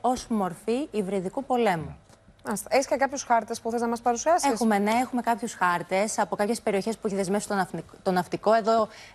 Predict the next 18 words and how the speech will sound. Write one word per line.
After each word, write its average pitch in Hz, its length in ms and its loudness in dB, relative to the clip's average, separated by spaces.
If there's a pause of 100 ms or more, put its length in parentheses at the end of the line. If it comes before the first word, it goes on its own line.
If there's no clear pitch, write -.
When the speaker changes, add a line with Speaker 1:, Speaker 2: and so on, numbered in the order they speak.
(100)
Speaker 1:
βλέπουμε 208 500 2
μια 208 180 4
περιοχή 202 340 0
που 208 100 -4
έχει 214 180 -2
δεσμεύσει 190 400 2
στη - 140 -8
Λέσβο. 202 360 2
Θα 208 100 -2
γι-, 196 140 0
θα 202 120 0
γίνουν 208 220 2
ασκήσεις 196 400 0
με 196 120 2
πεζοναύτες, 196 880 0 (320)
με 214 180 4 (600)
κα-, 160 140 -6
κανονιοφόρους. 185 920 2